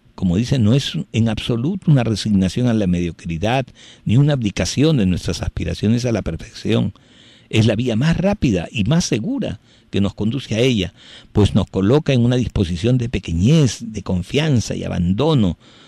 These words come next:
porque, de abandono por, por las que nos ponemos plenamente en las manos de Dios, cuya gracia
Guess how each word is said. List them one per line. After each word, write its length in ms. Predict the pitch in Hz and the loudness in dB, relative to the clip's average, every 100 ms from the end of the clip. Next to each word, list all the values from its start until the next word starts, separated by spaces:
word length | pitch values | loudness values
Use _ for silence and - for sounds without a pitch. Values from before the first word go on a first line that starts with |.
| _ _ _ | _ _ _
porque, 1080 | - 101 92 - 92 90 85 85 78 76 78 - _ _ _ _ _ _ _ _ _ _ _ _ _ _ _ _ _ _ _ _ _ _ _ _ _ _ - | -2 -2 -2 -2 0 2 0 -2 -4 -6 -8 -14 _ _ _ _ _ _ _ _ _ _ _ _ _ _ _ _ _ _ _ _ _ _ _ _ _ _ 0
de 120 | 120 | 2
abandono 480 | 104 98 147 160 117 | 4 4 4 2 0
por, 320 | 104 90 90 - - | -4 -4 -8 -12 -8
por 180 | 104 98 | -2 0
las 240 | 95 87 | 0 -2
que 640 | - 98 90 85 82 80 - _ - - - | -6 -4 -2 -2 -4 -6 -10 _ -20 -8 -2
nos 160 | 104 | -2
ponemos 400 | - 113 143 131 | 0 0 2 0
plenamente 640 | - 123 180 143 123 156 120 | -2 -2 2 2 2 0 0
en 80 | 95 | -2
las 100 | 82 | -2
manos 260 | 139 131 | -2 -2
de 120 | 87 | -4
Dios, 240 | 85 117 139 | -2 -2 -4
cuya 320 | - 113 90 | -2 -2 -2
gracia 540 | 101 185 202 120 80 | -2 -2 -2 -4 -6